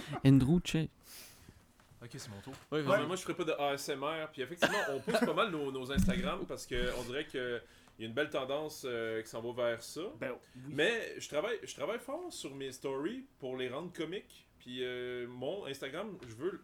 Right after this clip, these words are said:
Speaker 3: j'aime ça faire rire le monde. Puis je pense que vous serez pas déçus si vous allez me suivre.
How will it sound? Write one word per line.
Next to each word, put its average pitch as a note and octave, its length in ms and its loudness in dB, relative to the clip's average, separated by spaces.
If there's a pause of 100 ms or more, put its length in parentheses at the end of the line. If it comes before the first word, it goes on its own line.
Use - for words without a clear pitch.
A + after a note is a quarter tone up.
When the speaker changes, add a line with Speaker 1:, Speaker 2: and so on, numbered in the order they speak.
(340)
Speaker 3:
j'aime C#3+ 140 -4
ça A#3 120 -8
faire C3+ 220 -2
rire C#3+ 180 -4
le B2+ 80 -4
monde. D#3+ 220 -6 (160)
Puis G#2+ 180 -10
je - 80 -12
pense G3+ 180 -8
que B2 160 -4 (280)
vous B2 80 -10
serez F#3+ 160 -2
pas A#3 140 -4
déçus A3 340 -6
si - 160 -12
vous C3+ 100 -6
allez B2+ 140 -2
me A#2+ 60 -8
suivre. C#3+ 280 -14